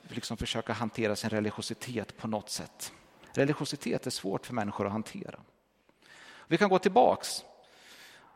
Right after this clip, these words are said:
och fundera på det här inledningsordet som handlar om vår Gud och hans folk.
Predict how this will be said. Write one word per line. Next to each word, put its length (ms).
och 120
fundera 400
på 160
det 80
här 140
inledningsordet 1120
som 200
handlar 300
om 140
vår 260
Gud 340
och 60
hans 300
folk. 500